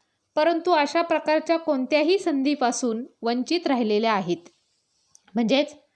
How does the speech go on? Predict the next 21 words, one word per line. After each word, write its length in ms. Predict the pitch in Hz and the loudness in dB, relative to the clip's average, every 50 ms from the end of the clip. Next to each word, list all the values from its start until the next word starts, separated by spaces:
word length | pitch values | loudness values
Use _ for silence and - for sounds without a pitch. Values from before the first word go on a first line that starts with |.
| _ _ _ _ _ _ - | _ _ _ _ _ _ -2
त्यांची 240 | 277 294 294 320 359 | -2 0 2 2 2
काम 260 | 359 330 - 370 320 | 2 2 2 2 2
करण्याची 540 | - 330 311 302 311 320 320 320 330 311 285 | 2 2 2 2 0 -2 -2 0 -2 -2 -2
इच्छा 240 | - - - 302 | -2 -2 0 0
आहे, 340 | 269 254 214 220 214 190 175 - - - - - - - - _ _ _ _ _ _ _ _ _ - | 0 0 0 0 -2 -2 -2 -6 -10 -18 -20 -20 -20 -20 -20 _ _ _ _ _ _ _ _ _ 0
त्या 220 | 320 320 330 330 339 | 2 4 4 2 0
काम 380 | 339 - - 285 294 330 339 | -2 -2 0 2 2 2 2
करायला 360 | 320 302 277 277 285 311 320 330 330 - | 2 2 2 4 4 2 2 0 2 2
तयार 240 | 269 262 285 302 294 | 4 4 4 4 4
आहेत, 300 | 262 220 185 208 185 180 - - - _ _ _ _ - | 2 0 0 0 -2 -2 -6 -14 -20 _ _ _ _ 0
परंतु 320 | - 302 320 339 320 349 381 | 2 2 4 4 2 2 2
त्यांना 300 | - 370 320 302 320 349 | 2 2 2 2 0 -2
काम 360 | 339 - 320 311 349 349 330 | 0 2 2 2 2 2 2
मिळत 340 | 311 302 311 311 330 320 277 | 2 4 4 2 2 2 0
नाही, 320 | 254 254 190 208 185 156 - - _ _ _ _ _ _ _ _ _ _ _ - | 0 0 0 0 -2 -4 -6 -12 _ _ _ _ _ _ _ _ _ _ _ -4
अशा 300 | - 233 254 - 359 381 | -2 -2 0 2 2 2
ज्या 160 | 330 381 370 | 4 4 2
व्यक्ती 360 | 311 285 240 - - - 269 | 2 2 0 -2 -2 -2 0
आहे, 380 | 262 247 233 226 240 185 170 175 - - - - | 2 2 2 0 0 -2 -2 -4 -8 -16 -10 -4
अशा 260 | - 247 - 330 330 | -4 -2 0 2 2
व्यक्तींना 720 | 294 277 240 277 - - 285 294 294 294 277 220 175 180 | 2 0 -2 -4 -4 -2 -2 -2 0 -2 -2 -4 -4 -4